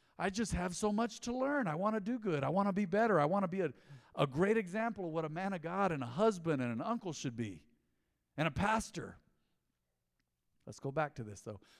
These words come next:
Those cities were destroyed by fire and serve as a warning of the eternal fire of God's judgment. So let's make sure we're on the same page right now before we move on. God is a God of lovey-,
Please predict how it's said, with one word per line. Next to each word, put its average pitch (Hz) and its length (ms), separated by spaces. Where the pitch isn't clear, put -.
Those 180 300
cities 196 300
were 190 80
destroyed 160 420
by 151 140
fire 113 380
and 113 140
serve 123 260
as 113 100
a 120 60
warning 120 520
of 107 140
the 110 80
eternal 123 400
fire 113 280
of 104 100
God's 104 280
judgment. 101 320
So 165 100
let's 180 140
make 202 140
sure 190 160
we're 180 140
on 165 80
the 151 40
same 165 220
page 165 260
right 123 160
now 135 140
before 113 300
we 120 80
move 127 200
on. 107 200
God 143 180
is 135 100
a 131 40
God 127 220
of 107 80
lovey-, 156 600